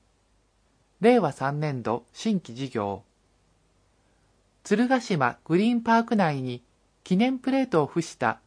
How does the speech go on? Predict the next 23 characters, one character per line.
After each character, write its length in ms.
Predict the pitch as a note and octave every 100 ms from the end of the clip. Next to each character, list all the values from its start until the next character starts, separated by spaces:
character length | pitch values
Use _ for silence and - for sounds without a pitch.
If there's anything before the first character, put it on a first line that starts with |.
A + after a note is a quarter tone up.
| _
時 160 | D3 D3+
計 160 | G#3+
塔 320 | A3 A3+ G#3
を 80 | G3+
設 240 | G3 E3 D#3+
置 120 | D#3+
し 160 | - C#3
ま 160 | C3
す。 240 | - - _ _ _ _ _ _ _ _ _ _ _ _ _ _ _ _ _ _ _ _ _
未 160 | F#3+ C4
来 260 | C#4 B3+ D#3+
の 160 | B2
〇 240 | A#2+ C#3+ D#3+
〇 340 | C3+ A2+ A2 _ _
発 220 | - C#3+ _
掘 260 | - - A3
事 200 | F#3 G3
業、 340 | D3 A#2 A2 _ _ _ _ _ _ _ _ -
二 120 | A#3
十 240 | A3+ F3
二 180 | B2+ A2+
万 240 | C3 C#3 C3
円。 280 | A#2+ A#2+